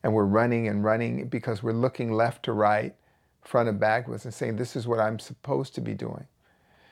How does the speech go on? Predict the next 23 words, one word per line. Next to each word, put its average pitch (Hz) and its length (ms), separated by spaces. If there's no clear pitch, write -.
And 113 140
though 123 160
it's 120 100
causing 120 420
us 104 140
great 120 380
pain 127 420
and 107 140
giving 110 280
us 104 140
very 117 340
little 107 300
back, 104 600
we 120 160
feel 127 480
that 117 280
we 120 200
are, 110 420
we 135 160
are 113 180
on 131 160
a 113 60
path. - 520